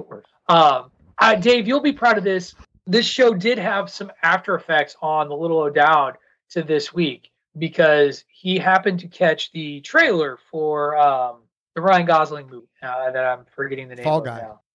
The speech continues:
Speaker 1: Fall Guy. Uh, and he now, uh, is mildly obsessed with Bon Jovi. And
Speaker 2: <laughs> Good
Speaker 1: so
Speaker 2: for
Speaker 1: when I
Speaker 2: him.
Speaker 1: was, when I was
Speaker 2: Good
Speaker 1: a
Speaker 2: for
Speaker 1: kid,
Speaker 2: him.
Speaker 1: and, and here's the thing: is, I, as a kid, Slippery When Wet and New Jersey were my jams. Like, I had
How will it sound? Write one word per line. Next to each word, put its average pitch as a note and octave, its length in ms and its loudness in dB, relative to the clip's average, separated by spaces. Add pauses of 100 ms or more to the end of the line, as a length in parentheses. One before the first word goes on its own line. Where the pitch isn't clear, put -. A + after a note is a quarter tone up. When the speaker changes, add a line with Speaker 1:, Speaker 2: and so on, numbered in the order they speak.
Speaker 1:
Fall G3 200 8
Guy. C3 260 0 (400)
Uh, D3 360 4 (420)
and E3+ 180 2
he G#3+ 280 -10
now, G3 480 2
uh, D3+ 420 -2
is D#3 200 -18
mildly F3 600 -4
obsessed D3 580 -4
with C3+ 140 -20
Bon C3 240 -14
Jovi. A#2+ 160 -20 (520)
And C3+ 600 0 (180)
Speaker 2:
<laughs> - 140 -16
Good A3 120 2
Speaker 1:
so F#3+ 100 4
Speaker 2:
for F3 40 6
Speaker 1:
when F3 80 6
I G#3+ 120 6
Speaker 2:
him. A#3+ 40 6
Speaker 1:
was, A3 220 -2
when F#3 100 0
I B3+ 140 6
was D#4 100 4
Speaker 2:
Good F#3+ 40 -6
Speaker 1:
a F3 40 -12
Speaker 2:
for A3 120 2
Speaker 1:
kid, F3 140 6
Speaker 2:
him. C#3+ 260 -2 (380)
Speaker 1:
and, G#3 200 2
and G3+ 140 -2
here's B3 180 -2
the A3 80 -6
thing: A3 160 -2
is, F3+ 120 -6 (160)
I, A3 240 2
as G3 140 -4
a F3+ 60 -10
kid, A3 320 0
Slippery B3 360 -8
When G#3 220 0
Wet F3 160 -2
and F3+ 80 -10
New E3 120 -10
Jersey D#3 300 -6
were C3+ 120 -16
my A2+ 140 -20
jams. A2+ 600 -10 (220)
Like, C#3+ 100 2
I D3+ 40 6
had D3+ 220 2